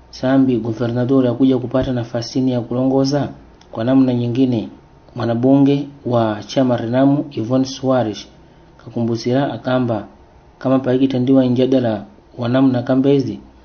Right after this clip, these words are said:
wanu wanabunge wa chama chile wakatala na wamba siona mnangema kwa sababu ainamba kuwepo, ainamba kuwepo nafasi ya kama vifika akamba jaipa.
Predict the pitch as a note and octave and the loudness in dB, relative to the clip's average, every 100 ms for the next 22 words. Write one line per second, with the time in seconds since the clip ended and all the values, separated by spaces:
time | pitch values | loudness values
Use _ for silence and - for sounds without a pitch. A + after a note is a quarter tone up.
0 | - - - A2 B2 C3+ B2+ A#2+ A#2+ C3+ | -20 -14 -6 -2 2 2 2 0 2 2
1 | B2+ A#2+ A2+ A#2+ C3 C3+ B2 A#2+ B2+ B2 | 4 2 0 0 0 2 0 2 0 0
2 | B2 C#3+ C#3 C#3 C#3+ - - _ _ - | 0 0 0 0 -4 -14 -20 _ _ -4
3 | A2+ C3 C3+ A#2+ A2 G2+ - B2 C3 B2+ | 0 2 2 2 -2 -4 -6 -2 0 0
4 | A2+ A2+ A#2 B2 A2+ G#2 - - - _ | 0 -2 -2 -2 -2 -4 -8 -20 -20 _
5 | _ _ - G#2+ A#2 C3 C#3 C#3+ C#3+ - | _ _ -14 -10 0 2 2 0 -4 -12
6 | - A#2+ C3 B2 A#2 B2+ C3 B2+ B2 G#2 | -8 -4 -2 -2 0 -2 0 0 -2 -4
7 | - _ - - A#2+ C#3 C3 A#2 B2+ C3+ | -12 _ -10 -2 2 4 4 4 2 2
8 | B2 B2+ C#3+ C3+ A#2+ B2+ C3 B2+ - B2 | -2 -2 -4 -2 -2 0 0 0 -2 -4
9 | A#2+ A#2+ A#2 A2 A2 G2+ G2+ G2 | -4 -4 -6 -6 -8 -8 -10 -14